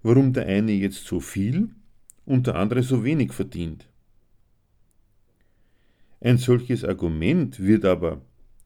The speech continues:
aus der Beschreibung nur dann, wenn der Standpunkt des Beschreibens, so funktioniert es hier wohl in dieser Wirtschaftsweise, verlassen wird und gesagt sein will, die Karriere ist dann aber der Grund, der gute Grund,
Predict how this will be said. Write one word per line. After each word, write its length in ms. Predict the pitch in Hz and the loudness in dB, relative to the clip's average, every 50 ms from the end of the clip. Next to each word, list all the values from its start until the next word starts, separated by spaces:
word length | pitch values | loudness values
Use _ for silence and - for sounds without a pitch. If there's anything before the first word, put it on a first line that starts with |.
| _ _ _ _ | _ _ _ _
aus 200 | - - 98 - | -8 -8 -8 -6
der 100 | - 101 | -6 -8
Beschreibung 880 | 98 - 107 95 - - 82 78 80 92 123 127 95 92 85 80 76 73 - _ _ _ _ _ | -4 -4 -4 -4 -4 -6 -4 -2 0 0 -2 0 -2 -2 -2 -4 -8 -12 -16 _ _ _ _ _
nur 440 | - 107 113 117 113 104 92 82 - - _ _ _ _ | -2 2 4 4 4 4 2 0 -4 -12 _ _ _ _
dann, 440 | - 92 82 90 104 139 160 175 180 - - - - _ _ _ _ - _ - | -6 -4 -2 0 0 0 -2 -2 -6 -10 -16 -20 -20 _ _ _ _ -20 _ 0
wenn 200 | 101 104 107 104 | 2 2 2 2
der 100 | 104 95 | 0 -2
Standpunkt 640 | - - 98 98 117 131 127 127 117 107 98 - | -2 -2 0 0 0 0 0 -2 -2 -2 -2 -4
des 120 | - 78 - | -8 -14 -12
Beschreibens, 960 | - - 78 - - 76 76 87 120 151 156 123 101 80 - - - - _ - _ - | -14 -14 -10 -8 -8 -6 -2 0 0 0 2 0 -2 -2 -4 -10 -18 -20 _ -20 _ -20
so 160 | - - 117 | -8 -8 -8
funktioniert 720 | - - - 101 98 - - 101 95 92 98 127 196 165 | -6 -4 -4 -6 -6 -4 -6 -4 -4 -2 0 0 0 2
es 140 | 139 113 131 | 0 -2 -2
hier 240 | - 98 101 98 82 | 0 0 2 2 2
wohl 220 | 87 87 87 69 - | 0 -2 -2 -2 -2
in 120 | 98 87 - | -6 -8 -4
dieser 320 | 98 98 - - 95 82 | -6 -6 -4 -4 -4 -2
Wirtschaftsweise, 800 | 92 92 90 - - 98 - - - 95 98 92 - 113 110 - - | -4 -6 -6 -6 -10 -12 -10 -6 -4 -4 -4 -2 -4 -8 -8 -8 -10
verlassen 680 | _ - - 95 80 71 67 92 98 - - 131 120 113 | _ -4 -2 -2 -2 -2 -4 -6 -6 -4 -2 -2 0 0
wird 320 | 123 139 165 165 - - _ _ _ _ _ - | 2 0 0 0 -2 -8 _ _ _ _ _ -2
und 160 | - 120 123 | -2 -2 0
gesagt 480 | 120 110 98 - - 87 101 123 - - | 0 -4 -4 -2 -2 -2 -2 -2 -4 -6
sein 240 | - 151 135 120 110 | -4 -2 -2 -2 -2
will, 160 | 127 143 131 | -2 -4 -4
die 120 | 123 110 | -6 -8
Karriere 720 | 101 - - 92 80 82 82 104 143 165 160 123 95 82 - - - _ _ _ _ - - - - | -8 -2 -2 0 0 0 0 0 0 2 2 2 0 -2 -4 -8 -16 _ _ _ _ -20 -20 -10 -6
ist 200 | 120 107 - - | -6 -6 -2 0
dann 100 | 113 104 | 0 0
aber 160 | 104 98 107 | 2 0 0
der 140 | 101 - 104 | -2 -2 -6
Grund, 560 | 101 - 123 120 151 170 170 147 123 - - - - - | 0 2 2 4 4 4 4 2 0 -4 -8 -18 -12 -12
der 80 | - - | -12 -10
gute 400 | - - 180 196 202 - 135 131 | -4 0 0 0 0 0 -4 0
Grund, 500 | 127 117 107 107 107 101 95 87 - | 2 2 2 2 2 0 0 -2 -8